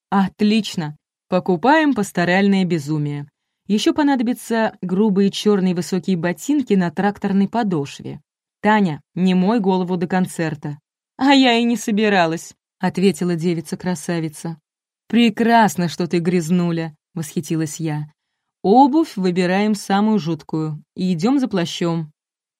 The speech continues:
"За каким?" — деловито уточнила продюсер. И тут на меня ураганом налетело вдохновение. Фильм "Люди в чёрном" видела? Главные герои там в таких ходили, в длинных. Ещё возьмём заколочки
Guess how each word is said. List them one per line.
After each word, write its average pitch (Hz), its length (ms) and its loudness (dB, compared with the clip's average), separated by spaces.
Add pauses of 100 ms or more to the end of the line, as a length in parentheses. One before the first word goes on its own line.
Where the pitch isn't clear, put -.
(280)
"За 202 180 2
каким?" — 208 540 -2 (180)
деловито 160 440 0
уточнила 165 460 -2
продюсер. 156 640 -4 (640)
И 202 80 4
тут 320 200 2
на 294 60 4
меня 262 380 4
ураганом 220 760 2
налетело 196 500 2
вдохновение. 160 840 -4 (560)
Фильм 254 500 8
"Люди 214 300 4
в - 20 -6
чёрном" 156 380 -2
видела? 190 500 -2 (400)
Главные 240 440 4
герои 277 400 6
там 170 280 0
в - 80 -10
таких 247 300 0
ходили, 160 420 0
в 151 80 -2
длинных. 151 560 0 (400)
Ещё 180 260 2
возьмём 269 520 4 (120)
заколочки 165 1040 0